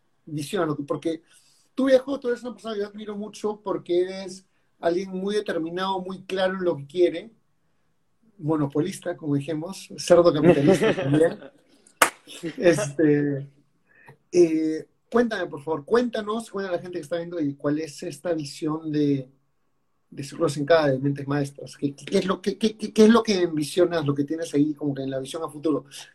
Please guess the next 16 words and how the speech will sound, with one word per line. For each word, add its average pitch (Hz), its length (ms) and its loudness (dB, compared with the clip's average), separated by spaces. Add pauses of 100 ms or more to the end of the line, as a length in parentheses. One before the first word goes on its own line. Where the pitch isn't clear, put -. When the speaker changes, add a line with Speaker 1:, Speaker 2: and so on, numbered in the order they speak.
(100)
Speaker 1:
Eh, 151 240 4
más 190 200 0
allá, 196 200 4
eh, - 240 -12 (580)
es 147 100 -8
para 220 180 6
el 196 80 8
augurio, 180 560 6 (100)
deja 165 240 -8
ver 170 160 2
más 165 200 -10
allá 156 180 -2
de 151 40 -2
lo 147 100 -4
evidente. 139 480 -8 (800)
Speaker 2:
Ujú. 139 460 -10